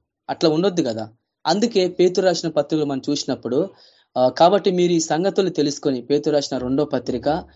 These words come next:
ఒకటో అధ్యాయం పన్నెండవ వచనంలో, ఆ, "కాబట్టి మీరు ఈ సంగతులు తెలుసుకొని," అంటే ఏ సంగతులు? నీలో ఉన్న కృపావరాన్ని ప్రజ్వలింపజేయాలా అనే సంగతి నువ్వు తెలుసుకోవాలి. అది ఆజ్ఞ ఇది.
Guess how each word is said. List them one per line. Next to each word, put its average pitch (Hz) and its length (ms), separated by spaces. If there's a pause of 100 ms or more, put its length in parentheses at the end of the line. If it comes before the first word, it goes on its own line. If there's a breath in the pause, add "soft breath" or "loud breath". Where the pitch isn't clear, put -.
(260 soft breath)
ఒకటో 151 260
అధ్యాయం 139 360
పన్నెండవ 127 360
వచనంలో, 110 480 (760)
ఆ, 117 320 (600)
"కాబట్టి 180 340
మీరు 160 380
ఈ 160 140
సంగతులు 160 500
తెలుసుకొని," 127 800 (300)
అంటే 139 180
ఏ 156 120
సంగతులు? 156 600 (560)
నీలో 170 300
ఉన్న 180 140
కృపావరాన్ని 143 640
ప్రజ్వలింపజేయాలా 127 960 (320)
అనే 156 180
సంగతి 156 400
నువ్వు 151 160
తెలుసుకోవాలి. 131 460
అది 120 100
ఆజ్ఞ 156 320
ఇది. 107 340